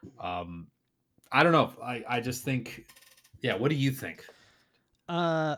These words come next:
Speaker 2: few criticisms about this album. Um, so I went into thinking,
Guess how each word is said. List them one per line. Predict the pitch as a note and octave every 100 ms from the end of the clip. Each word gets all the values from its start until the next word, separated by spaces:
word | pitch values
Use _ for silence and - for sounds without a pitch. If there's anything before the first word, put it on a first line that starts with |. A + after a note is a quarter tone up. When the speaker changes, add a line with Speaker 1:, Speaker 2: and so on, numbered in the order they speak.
| -
Speaker 2:
few | - A#3+
criticisms | C4+ F#3+ D3+ D3 C3 C3 B2
about | A2+ A#2 A#2
this | A#2 -
album. | A2 G#2 G#2+ A#2+ B2 B2+ -
Um, | B2 A2+ G#2+ G#2+ G#2 G2 _ _ _
so | - D3+
I | C3+ G3+
went | A3+ G#3 F#3+
into | E3+ E3+
thinking, | - D3+ C#3 C#3+ C3+